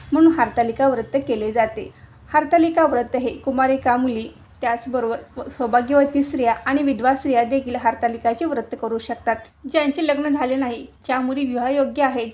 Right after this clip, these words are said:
त्यांनी आपल्याला मनासारखा सुयोग्य जोडीदार मिळावा म्हणून हरतालिकाचे व्रत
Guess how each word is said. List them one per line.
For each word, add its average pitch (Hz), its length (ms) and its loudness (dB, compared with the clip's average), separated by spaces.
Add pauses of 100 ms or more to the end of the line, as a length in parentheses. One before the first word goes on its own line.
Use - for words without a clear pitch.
त्यांनी 269 240 -4 (220)
आपल्याला 330 340 0
मनासारखा 269 600 0
सुयोग्य 285 460 2
जोडीदार 247 400 2
मिळावा 240 360 4
म्हणून 254 380 0
हरतालिकाचे 233 600 -2
व्रत 226 280 -2